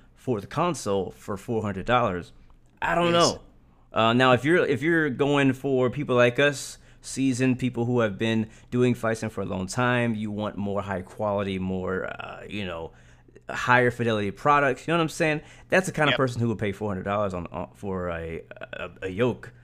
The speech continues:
Speaker 1: system that's
Speaker 2: True.
Speaker 1: good
Speaker 2: True, true.
Speaker 1: quality. Now, again, even if they were going for that market, I don't think that this, just based on how I touched it, how I felt it, as soon as I touched that thing, I was like, like, "No,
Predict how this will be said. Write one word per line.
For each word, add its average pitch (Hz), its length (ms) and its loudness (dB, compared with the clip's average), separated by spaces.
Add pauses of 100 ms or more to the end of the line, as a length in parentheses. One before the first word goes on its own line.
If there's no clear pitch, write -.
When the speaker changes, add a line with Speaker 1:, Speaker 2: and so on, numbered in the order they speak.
(240)
Speaker 1:
system 90 480 -8
that's - 340 -6
Speaker 2:
True. - 120 -20 (260)
Speaker 1:
good 131 80 -8
Speaker 2:
True, 117 100 2
true. 101 100 -4
Speaker 1:
quality. 139 440 2
Now, 98 100 0
again, 120 380 -2
even 156 340 -2
if 143 140 0
they 139 100 -2
were 127 100 0
going 120 140 0
for 117 120 -4
that 104 80 0
market, 110 320 -2
I - 20 -4
don't 98 180 -6
think 98 140 -8
that 95 160 -16
this, 95 240 -10 (420)
just 143 180 -4
based 151 240 6
on 139 100 2
how 123 140 4
I 131 120 4
touched 123 260 -4
it, 117 80 -4
how 110 100 2
I 113 140 2
felt 110 300 -2
it, 101 60 -2
as 98 120 -6
soon 165 120 -4
as 165 60 -2
I 165 120 0
touched 147 320 -6
that 143 200 -6
thing, 147 220 -4 (840)
I 113 80 -2
was 104 200 -4
like, 92 280 -6 (1080)
like, 87 200 -2
"No, 82 240 -8